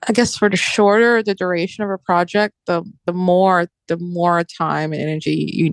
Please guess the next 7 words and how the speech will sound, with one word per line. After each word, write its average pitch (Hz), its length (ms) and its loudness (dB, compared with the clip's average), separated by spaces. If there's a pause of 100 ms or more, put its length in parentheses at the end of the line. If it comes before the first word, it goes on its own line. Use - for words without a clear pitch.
(120)
almost 160 340 2
need - 80 0
to - 120 -20
put - 160 0
towards - 400 2
it. - 200 0 (180)
So 160 640 0